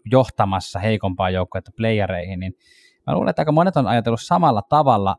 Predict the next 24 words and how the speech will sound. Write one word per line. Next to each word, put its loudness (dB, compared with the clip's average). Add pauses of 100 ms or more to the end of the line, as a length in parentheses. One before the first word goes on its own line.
(160)
Roman 0
Josi 0
on 2
jakanut 2
selkeästi -2
enemmän 0
mielipiteitä -2
kuin -10
Cale -2
Makar, 0
kun -14
tässä -6
näytetään 0
ihan 0
nämä 0
niinku -6
suorat 0
äänimäärät. -2 (600)
Niin -2
siis -6
Roman 4
Josi 0
sai 2 (600)
enemmän 2